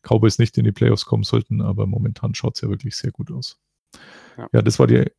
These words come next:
Speaker 1: Mike McCarthy und seine Entlassung war so die eine Story in dieser Woche. Es gab aber noch eine, eine richtige Negativstory, ähm, Running Back Kareem Hunt von den Kansas City Chiefs.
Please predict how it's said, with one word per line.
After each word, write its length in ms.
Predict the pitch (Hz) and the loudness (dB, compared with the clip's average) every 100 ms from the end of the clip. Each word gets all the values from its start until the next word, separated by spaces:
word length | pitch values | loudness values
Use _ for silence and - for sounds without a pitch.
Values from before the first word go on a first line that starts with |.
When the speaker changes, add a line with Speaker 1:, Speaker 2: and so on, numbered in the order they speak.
| _ | _
Speaker 1:
Mike 240 | 123 127 - | 2 2 4
McCarthy 540 | 120 123 127 143 131 | 2 2 2 4 4
und 300 | 131 117 117 | 2 0 0
seine 220 | - 120 | 2 2
Entlassung 340 | 113 123 127 127 | 4 2 0 0
war 100 | 117 | 0
so 120 | 120 | 0
die 100 | 113 | 0
eine 220 | 113 139 | 2 2
Story 300 | - 135 131 | 2 0 2
in 180 | 135 123 | 0 0
dieser 260 | 123 131 117 | 0 -2 -2
Woche. 220 | 123 131 | -2 0
Es 140 | 117 | 0
gab 100 | - | 2
aber 180 | - 123 | 4 4
noch 160 | 117 104 | 2 0
eine, 260 | 120 110 - _ - _ - | 0 0 -2 _ -20 _ 0
eine 120 | 123 | 4
richtige 300 | 143 190 143 | 6 6 6
Negativstory, 920 | 135 139 123 135 - - 123 127 123 | 6 4 4 0 0 2 2 4 2
ähm, 560 | 123 - 110 107 110 110 | 0 -2 -2 -2 -2 -2
Running 240 | 107 110 | 0 0
Back 160 | 110 120 | 0 -4
Kareem 340 | - 113 117 | 0 0 0
Hunt 220 | 98 127 127 | 0 -2 -4
von 220 | - 113 | -4 -2
den 340 | 110 110 117 135 | -2 -4 -6 -6
Kansas 300 | 123 113 - | -4 -4 -4
City 200 | 117 107 | -2 0
Chiefs. 440 | - 156 - - | 4 4 4 -6